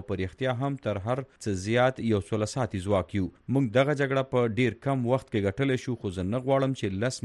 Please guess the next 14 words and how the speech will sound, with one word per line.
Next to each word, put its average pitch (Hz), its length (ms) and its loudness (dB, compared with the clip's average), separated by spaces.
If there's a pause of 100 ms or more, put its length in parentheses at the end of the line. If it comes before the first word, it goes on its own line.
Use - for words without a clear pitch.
میلیونه 95 360 -2
خلک 101 240 -2
ووژنم. 92 480 -4 (320)
موږ 139 360 0
له 104 120 -4
طالبانو 104 540 0
حکومت 107 520 -2
او 101 60 2 (160)
نورو 131 320 0
خلکو 123 320 -2
سره 98 240 -4
کار 107 240 0 (260)
کوو 101 300 0
او - 340 -2